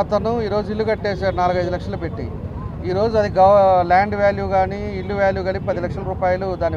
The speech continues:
వాల్యూ అయింది. కానీ పాతోడి పేరు మీదే అది ఉంది.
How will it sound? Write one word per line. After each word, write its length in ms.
వాల్యూ 320
అయింది. 240
కానీ 460
పాతోడి 440
పేరు 240
మీదే 280
అది 160
ఉంది. 180